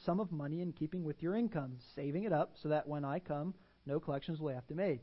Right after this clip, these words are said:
You're doing it weekly. "Then when I arrive, I will give letters of introduction to the men you approve and send them with your gift to Jerusalem. If it seems advisable for me to go also, they will accompany me."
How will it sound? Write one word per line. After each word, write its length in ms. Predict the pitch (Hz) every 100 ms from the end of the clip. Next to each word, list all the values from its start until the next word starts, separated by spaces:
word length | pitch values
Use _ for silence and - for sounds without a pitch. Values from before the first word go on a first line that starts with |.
| -
You're 100 | 135
doing 160 | 139 156
it 100 | 156
weekly. 440 | 185 190 156 123 - _ - - - _ _ _
"Then 160 | 214 277
when 100 | 269
I 80 | 254
arrive, 400 | 196 175 175 190
I 60 |
will 100 | 202
give 160 | 175 143
letters 300 | 151 175 165
of 60 |
introduction 760 | 156 160 165 143 139 - 151 170 175 - -
to 60 | 190
the 80 |
men 300 | 190 156 160
you 140 | 180 202
approve 380 | 196 - 151 165
and 120 | 175
send 360 | - 147 170 175
them 200 | 151 156
with 200 | 165 156
your 100 | 165
gift 240 | 156 143 -
to 60 |
Jerusalem. 480 | 143 180 214 151 143 - - _ -
If 80 |
it 80 | 165
seems 380 | - 208 220 226
advisable 560 | 196 147 156 156 156 160
for 160 | 156
me 140 | 143 147
to 60 |
go 160 | 139 143
also, 520 | 135 135 - 139 135 135
they 120 | 147
will 140 | 143
accompany 340 | 139 139 135 127
me." 180 | 127